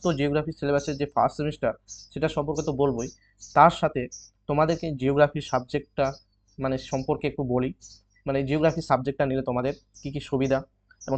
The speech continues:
তোমরা কী কী এর অসুবিধা ফেস করতে পারবে। দেখো, জিওগ্রাফি তোমরা যদি সাবজেক্টটা নাও খুবই একটা ভ্যালুয়েবল একটা সাবজেক্ট, মানে খুবই একটা মূল্যবান একটা বিষয় বলা চলে,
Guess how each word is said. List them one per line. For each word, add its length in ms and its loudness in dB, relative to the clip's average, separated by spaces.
তোমরা 240 4
কী 140 -12
কী 100 -4
এর 160 2
অসুবিধা 380 0
ফেস 140 0
করতে 240 -4
পারবে। 180 4
দেখো, 180 -4
জিওগ্রাফি 480 4
তোমরা 280 6
যদি 100 0
সাবজেক্টটা 480 0
নাও 120 0
খুবই 220 2
একটা 240 -2
ভ্যালুয়েবল 400 2
একটা 220 -4
সাবজেক্ট, 400 -4
মানে 180 -2
খুবই 160 -4
একটা 200 -6
মূল্যবান 380 0
একটা 140 -2
বিষয় 300 0
বলা 160 -2
চলে, 140 -20